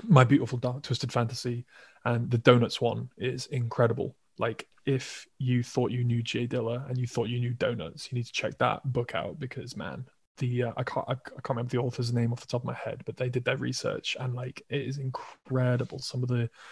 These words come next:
the parallels they draw, some of the insights they, they pick into some of the songs that Dilla sampled, like, uh, on Donuts, the, the song People, he samples vocal elements from a nineteen seventy-four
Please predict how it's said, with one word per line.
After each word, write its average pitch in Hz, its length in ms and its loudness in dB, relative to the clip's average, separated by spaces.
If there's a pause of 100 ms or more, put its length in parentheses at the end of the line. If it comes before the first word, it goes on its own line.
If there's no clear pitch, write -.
(140)
the 123 60 -4
parallels 120 600 2
they 123 140 0
draw, 139 500 4
some 135 240 0
of 120 140 2
the 123 140 2
insights 127 560 -2
they, 120 340 -2 (380)
they - 100 0
pick - 340 -4
into 117 260 -2
some 117 200 -2
of 113 60 -2
the 120 60 -4
songs 120 600 0
that 123 260 -4
Dilla 120 200 0
sampled, 117 560 -4
like, - 240 -6 (600)
uh, 120 480 2
on 127 160 6
Donuts, 117 500 2 (180)
the, 120 340 -2
the - 100 -2
song 127 220 4
People, 123 520 2
he 127 80 -2
samples 120 500 -2 (180)
vocal 131 380 6
elements 120 460 0
from 120 220 0
a 120 120 0
nineteen 123 400 0
seventy-four 120 840 0